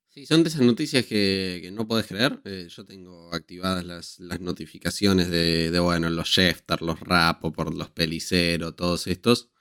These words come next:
Y, y de repente me llega un Dwayne Haskins died. Y viste esas cosas que te llega una notificación y lo lees medio por arriba y como que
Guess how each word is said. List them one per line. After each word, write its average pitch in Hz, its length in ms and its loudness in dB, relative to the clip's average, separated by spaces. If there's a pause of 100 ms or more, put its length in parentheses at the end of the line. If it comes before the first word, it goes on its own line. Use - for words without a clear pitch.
(560)
Y, 95 800 6
y 107 120 4
de 107 60 6
repente 117 320 4
me 107 120 4
llega 110 240 4
un 107 240 6
Dwayne 110 260 6
Haskins 95 460 -2
died. 80 400 -6 (960)
Y 101 200 -20 (200)
viste 262 220 2
esas - 180 -4
cosas 135 260 -2
que 98 80 -4
te 87 120 -14
llega 127 200 2
una 117 140 4
notificación 101 720 0
y 120 60 4
lo 87 120 -2
lees 92 260 -4
medio 107 280 2
por 85 140 -8
arriba 110 680 4 (380)
y 90 100 -20
como 87 200 -20
que 87 180 -20